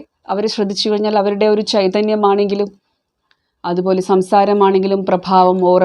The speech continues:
ഒക്കെ ആണെങ്കിലും നമുക്ക് മനസ്സിലാക്കാൻ കഴിയുന്നതാണ്. അതുപോലെ,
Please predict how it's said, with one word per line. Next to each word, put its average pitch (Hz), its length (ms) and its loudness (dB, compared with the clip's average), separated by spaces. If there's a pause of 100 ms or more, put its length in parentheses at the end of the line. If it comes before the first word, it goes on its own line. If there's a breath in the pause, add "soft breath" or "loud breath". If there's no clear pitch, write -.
(160)
ഒക്കെ 190 260 -8
ആണെങ്കിലും 185 380 -2
നമുക്ക് 190 240 -4 (100)
മനസ്സിലാക്കാൻ 214 640 0
കഴിയുന്നതാണ്. 151 560 -4 (720 soft breath)
അതുപോലെ, 185 440 0